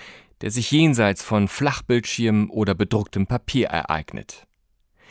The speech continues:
Irgendwo da draußen in der großen, weiten Welt kommen Menschen um, in Kriegen, bei Naturkatastrophen oder weil es Ebola gibt. Doch das findet üblicherweise viele tausend Kilometer von uns entfernt statt,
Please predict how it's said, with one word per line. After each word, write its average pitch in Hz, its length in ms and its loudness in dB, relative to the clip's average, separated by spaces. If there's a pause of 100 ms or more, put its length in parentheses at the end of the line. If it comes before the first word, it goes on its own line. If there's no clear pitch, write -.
(360)
Irgendwo 156 540 4
da 123 140 2
draußen 107 680 0
in 92 180 0
der 98 220 2
großen, 139 500 4
weiten 104 360 2
Welt 123 400 0
kommen 139 260 0
Menschen 139 400 -2
um, 113 320 4 (480)
in 85 160 -4
Kriegen, 147 480 0 (380)
bei 95 120 0
Naturkatastrophen 123 1160 2 (540)
oder 135 240 2
weil 123 140 4
es 123 120 2
Ebola 85 400 2
gibt. - 440 -14 (500)
Doch 110 200 0
das 175 360 0
findet 123 280 2
üblicherweise 120 1000 0
viele 180 440 -4
tausend 123 540 -2
Kilometer 101 720 2
von - 200 -2
uns 107 220 0
entfernt 123 540 0
statt, - 400 -8